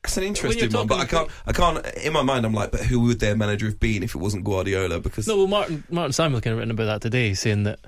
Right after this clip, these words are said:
Speaker 2: like, Pep's pr-, the, the headline in the paper is Pep, that Pep is proving that great managers dominate, not great clubs. And he kind of references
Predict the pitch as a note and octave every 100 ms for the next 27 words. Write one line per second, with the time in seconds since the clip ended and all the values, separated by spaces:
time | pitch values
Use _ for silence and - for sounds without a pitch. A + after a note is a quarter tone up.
0 | - _ _ - - - B2 - - -
1 | B2+ C#3 C3 B2+ B2 G#2+ G#2 G2 A#2 G2+
2 | F#2+ - A#2+ - A#2 - B2 A#2 G#2 B2+
3 | A2 G#2 G#2 G#2 A2+ - A2 G#2+ G2+ F#2
4 | A2 G#2 G2+ G2 A2 G2 G2+ G#2+ - -
5 | A#2 F#2+ - - _ _ - G#2+ B2 A2+
6 | A2 G#2 G2 - F#2